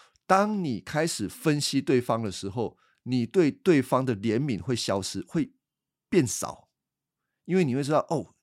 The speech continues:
约伯，其实你自己有问题。可是不要，有的时候我们有了劝勉，就不会有怜悯。实际上应该是有了怜悯，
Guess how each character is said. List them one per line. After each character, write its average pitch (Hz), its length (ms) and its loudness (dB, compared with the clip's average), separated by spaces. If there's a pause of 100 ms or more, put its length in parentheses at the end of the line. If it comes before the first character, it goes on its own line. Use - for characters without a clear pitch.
约 143 140 6
伯， 87 240 -2
其 123 200 -6
实 127 80 -2
你 113 100 -4
自 110 140 -10
己 95 80 -8
有 80 80 -4
问 104 160 -2
题。 - 260 -20 (1600)
可 - 80 -8
是 95 100 -4
不 110 200 -2
要， 107 400 -2 (1300)
有 107 140 -6
的 110 80 -2
时 113 140 -6
候 131 340 0 (200)
我 123 240 4
们 120 360 -2
有 117 300 2
了 113 340 -2 (460)
劝 175 360 2
勉， 95 320 -6
就 113 260 -2 (180)
不 107 160 -2
会 113 260 -2
有 60 280 -8
怜 92 220 -6
悯。 92 300 -10 (1600)
实 - 220 -4
际 170 160 0
上 151 220 0
应 147 120 -6
该 139 140 0
是 - 280 -6 (600)
有 139 260 4
了 127 140 4
怜 117 260 2
悯， 123 360 -4